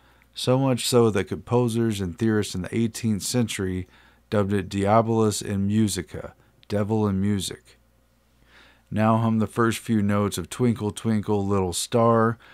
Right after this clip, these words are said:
or if you prefer something with a little more street cred, the I'm sorry part in Outkast Miss Jackson. This is the perfect fifth. It's one of the most consonant intervals,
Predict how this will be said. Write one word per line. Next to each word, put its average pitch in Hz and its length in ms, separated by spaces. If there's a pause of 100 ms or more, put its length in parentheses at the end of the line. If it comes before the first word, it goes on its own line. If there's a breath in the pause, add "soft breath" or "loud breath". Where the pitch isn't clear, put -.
(240 loud breath)
or 104 340
if 95 140
you 104 80
prefer 110 580
something 110 480
with 92 140
a 98 60
little 98 200
more 92 220
street 123 380
cred, 95 460 (200 soft breath)
the 98 340
I'm 107 220
sorry 117 480
part 90 320
in 87 120
Outkast 95 680
Miss 92 260
Jackson. - 720
This 127 240
is 107 180
the 95 100
perfect 120 480
fifth. - 520 (140)
It's 92 200
one 113 220
of 101 100
the 98 80
most 95 380
consonant 107 760
intervals, 87 720